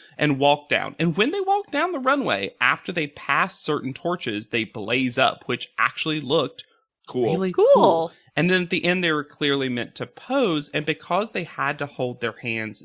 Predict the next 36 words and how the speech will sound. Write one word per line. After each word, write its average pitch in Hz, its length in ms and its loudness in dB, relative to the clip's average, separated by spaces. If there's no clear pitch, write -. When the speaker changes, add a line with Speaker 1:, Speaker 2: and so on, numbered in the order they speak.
Speaker 1:
generally 107 580 -8
flat, - 760 -6
they 196 220 0
actually 208 380 -4
come 208 200 -6
up 202 140 -4
with 202 100 -2
some 196 220 -4
clever, 147 880 -2
there's 247 160 0
a - 40 -2
lot 220 120 6
of 156 60 2
samesiness 135 760 2
to 156 200 0
it, 160 180 -2
but, 139 140 2
Speaker 2:
Yeah. - 140 6
Speaker 1:
like, 220 200 2
a 151 100 0
lot 175 280 -6
of 415 120 -10
clever - 480 -12
poses. 170 640 -4
And 143 120 -2
I 170 40 0
was 190 180 -6
like, 180 280 0
this, 262 320 -2
something 294 240 0
about 320 200 2
this 151 140 0
just - 240 -10
felt 131 200 -4
so 120 260 -4
real 110 1080 -4